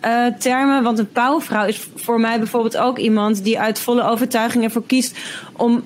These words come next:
eh, bijvoorbeeld haar baan op te zeggen, om bij haar kinderen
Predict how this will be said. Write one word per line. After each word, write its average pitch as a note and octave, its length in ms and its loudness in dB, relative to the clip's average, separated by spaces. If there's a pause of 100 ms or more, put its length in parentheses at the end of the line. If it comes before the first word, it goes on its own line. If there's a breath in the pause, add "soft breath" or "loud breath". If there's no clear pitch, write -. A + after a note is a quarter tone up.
eh, A3+ 200 2
bijvoorbeeld A#3 380 0
haar A3+ 200 2
baan B3 320 2
op A#3 100 0
te - 100 -4
zeggen, G#3 320 -2
om G#3+ 60 4
bij A3+ 120 2
haar A3+ 140 0
kinderen B3+ 440 0